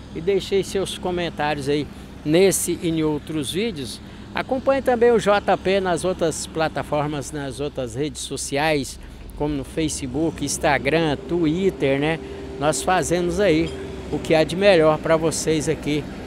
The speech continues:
é, em Barra do Garça e região. Está aí mais um registro aqui do J P do Araguaia, né? A recuperação desta avenida, que era, que é muito importante, fora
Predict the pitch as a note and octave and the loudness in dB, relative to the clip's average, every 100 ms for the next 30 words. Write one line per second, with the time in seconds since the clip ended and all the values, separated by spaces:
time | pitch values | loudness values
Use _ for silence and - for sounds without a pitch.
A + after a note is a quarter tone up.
0 | - - C#3 D3 C#3+ C#3 - - - D#3 | -10 -2 2 4 4 2 -2 -4 0 2
1 | E3 D#3 C#3 - C#3+ C3+ D3+ D3 C#3 C#3+ | 2 0 -4 2 4 6 2 4 4 4
2 | - D#3 D3 D#3+ - C3+ G#2 - - - | 2 2 4 4 4 2 2 -4 -6 -6
3 | - - G3+ G3+ G#3 G3 F#3+ G3 D#3+ F#3+ | -2 2 4 6 4 4 6 6 6 2
4 | - F3+ F3+ F#3+ E3 - - - - D#3+ | 2 -4 0 -2 -2 -8 -10 -10 -4 0
5 | D3+ D3 E3+ E3 D#3+ - D#3 D3 E3 F#3+ | 2 4 4 4 0 2 0 2 4 4
6 | G3+ F3 G#3 A3 F3+ E3+ F#3 - - - | 4 4 4 4 4 2 -2 -4 -10 -12
7 | - - C#3 F3 - F#3+ E3 D#3+ - - | -8 -2 0 0 0 2 2 2 0 -2
8 | F3 F#3+ E3+ - - - - - - - | -2 -2 -8 -14 -14 -14 -14 -14 -14 -6
9 | C3+ C#3+ B2+ - C#3+ C#3 F#3 E3+ G#3+ F3+ | 2 4 4 2 2 2 0 0 0 0
10 | A#2+ - - - - - - D#3+ D#3+ D#3+ | -4 -8 -14 -14 -14 -12 0 4 6 6
11 | D#3 D3 B2 - - - - D#3+ E3 G#3 | 4 2 -2 -10 -18 -6 0 0 0 -2
12 | G3+ G3 F#3+ E3+ - G3+ A3 - - F3 | -4 -4 0 0 2 4 4 0 -2 2
13 | G#3 G#3 F#3 | 4 4 0